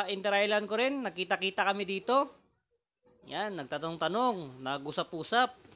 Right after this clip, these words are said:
Yan, nangamot na lang siya kasi ganun din nangyari sa kanya, tawagan na lang daw.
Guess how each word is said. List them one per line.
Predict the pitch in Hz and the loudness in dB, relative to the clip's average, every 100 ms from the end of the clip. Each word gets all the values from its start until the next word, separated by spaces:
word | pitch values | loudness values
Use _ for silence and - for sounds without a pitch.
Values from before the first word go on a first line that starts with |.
| - - _ - | -20 -20 _ -10
Yan, | 170 | -6
nangamot | 165 151 151 165 175 | 0 2 2 0 0
na | 175 | 0
lang | 175 | 0
siya | 208 240 | 2 2
kasi | 196 220 226 220 185 | 0 -2 0 2 0
ganun | 156 165 170 | -2 -2 -4
din | 160 | -4
nangyari | 175 180 175 180 | -2 2 2 2
sa | 170 | -2
kanya, | 180 226 | -2 -2
tawagan | 208 180 170 170 | 2 6 6 4
na | 175 175 | 0 0
lang | |
daw. | 180 233 | 4 4